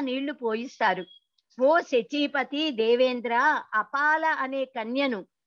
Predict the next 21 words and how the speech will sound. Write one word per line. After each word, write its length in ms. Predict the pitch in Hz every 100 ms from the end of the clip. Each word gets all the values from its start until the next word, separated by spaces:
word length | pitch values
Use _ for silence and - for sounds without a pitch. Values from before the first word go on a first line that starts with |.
| _ 247
నువ్వు 320 | 269 277 269
వెళ్లే 480 | 247 233 262 311 311
రథం 440 | 240 208 285 294
మీద 240 | 294 285 277
నుంచి 480 | 269 269 - 302
నీళ్లు 460 | 277 226 247 285 294
చల్లి 460 | 247 254 247 285 302
మూడు 380 | 240 247 247
సార్లు 420 | 240 233 240 285 311
పవిత్రం 680 | 247 214 262 - 269 254 220
చేసి 480 | 220 - 302 359 - _ _ _ -
ఆమెకు 500 | 247 269 269 302 330
సూర్య 440 | - 269 294 294
వర్చస్-, 680 | 269 247 - 311 294 _ 220
వర్చస్సు 640 | 220 226 - 320 - 330
కలిగించావు. 960 | 285 247 226 254 240 226 190 196 339 - _ _ -
అదే 380 | 202 208 320 349
విధంగా 840 | 311 269 269 262 254 262 240 175 - _ _
ఈ 280 | 220 269 349 -
కన్యను 420 | 294 254 262 254 247
కూడా 760 | - 185 185 185 214 226 180